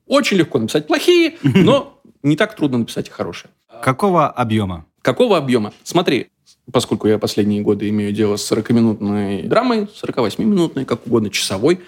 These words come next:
Speaker 1: назовите.
Speaker 2: Да,
Speaker 1: Назовём
Speaker 2: кстати.
Speaker 1: назовём это по премии. Э, хронометражом длиннее двадцати четырёх минут. Вот, что ты хотел сказать.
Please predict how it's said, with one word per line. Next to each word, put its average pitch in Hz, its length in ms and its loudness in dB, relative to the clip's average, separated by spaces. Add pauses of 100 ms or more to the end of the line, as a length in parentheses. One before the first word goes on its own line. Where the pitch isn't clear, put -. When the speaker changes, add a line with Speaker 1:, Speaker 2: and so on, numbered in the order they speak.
(240)
Speaker 1:
назовите. 131 500 2 (460)
Speaker 2:
Да, 117 180 2
Speaker 1:
Назовём 123 140 0
Speaker 2:
кстати. - 260 0
Speaker 1:
назовём 185 300 4
это 151 120 0
по 156 120 0
премии. 127 520 0 (160)
Э, 117 220 0
хронометражом 175 800 2
длиннее 131 420 2
двадцати 160 400 -4
четырёх 196 400 0
минут. 127 260 -2 (540)
Вот, 123 260 -4
что - 140 -12
ты 113 60 -14
хотел 104 140 -8
сказать. - 180 -18